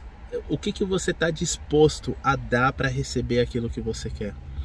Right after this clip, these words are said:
É muito importante você identificar isso hoje pra mudar a sua realidade amanhã, ok? Durante muito,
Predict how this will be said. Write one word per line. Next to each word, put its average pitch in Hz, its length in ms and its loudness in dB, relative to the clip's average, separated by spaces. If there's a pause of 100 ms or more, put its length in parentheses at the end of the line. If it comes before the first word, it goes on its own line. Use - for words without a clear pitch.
(240)
É 135 80 2
muito 156 400 4
importante 123 640 2
você 117 260 -2
identificar 113 680 -2
isso - 420 -4
hoje 117 400 2 (220)
pra 113 140 0
mudar 110 280 0
a 107 40 -6
sua 110 180 -6
realidade 107 580 -8
amanhã, 107 360 -6 (600)
ok? - 300 2 (760)
Durante 120 420 4
muito, 147 560 4